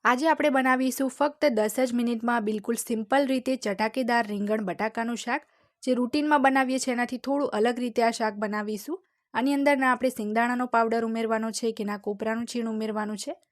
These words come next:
તો પણ તમે આ શાક ખાશો તો આંગળા ચાટતા રહી જશો, એટલું ટેસ્ટી બને છે. ગરમા ગરમ આ શાકને તમે રોટલી, ભાખરી કે પૂરી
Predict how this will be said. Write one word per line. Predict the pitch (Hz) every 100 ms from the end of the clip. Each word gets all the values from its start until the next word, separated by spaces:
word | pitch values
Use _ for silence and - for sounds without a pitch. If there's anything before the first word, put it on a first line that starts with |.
| _ -
તો | 196
પણ | 196 262 254
તમે | 247 240
આ |
શાક | 233 220 214 -
ખાશો | 233 269 269
તો | 233
આંગળા | 208 208
ચાટતા | 208 196 185 233 233
રહી | 226 220
જશો, | 214 240
એટલું | 190 233 226
ટેસ્ટી | 226 220 233 214
બને | 220 220 -
છે. | 370 _ _ _ _ _
ગરમા | - 269 294 294
ગરમ | 285 277
આ | - 240
શાકને | 247 226 233 220
તમે | 220 214 214
રોટલી, | 202 202 214 226 202
ભાખરી | 208 202 208 226 - _ _ _
કે | 262 262
પૂરી | 226 226 190